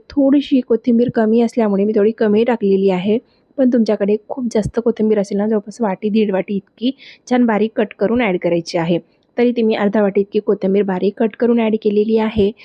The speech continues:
अर्धा वाटी इतकंच बारीक करून घेतलेलं हिरवी मिरचीचं पेस्ट ॲड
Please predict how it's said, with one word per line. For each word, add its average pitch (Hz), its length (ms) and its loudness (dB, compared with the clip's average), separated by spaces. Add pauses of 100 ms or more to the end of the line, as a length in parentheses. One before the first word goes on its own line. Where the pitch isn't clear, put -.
(260)
अर्धा 202 320 0
वाटी 262 240 2
इतकंच 226 440 -2
बारीक 214 360 0
करून 254 240 2
घेतलेलं 226 460 2
हिरवी 226 320 2
मिरचीचं 208 400 -2 (140)
पेस्ट 240 260 0
ॲड 240 120 0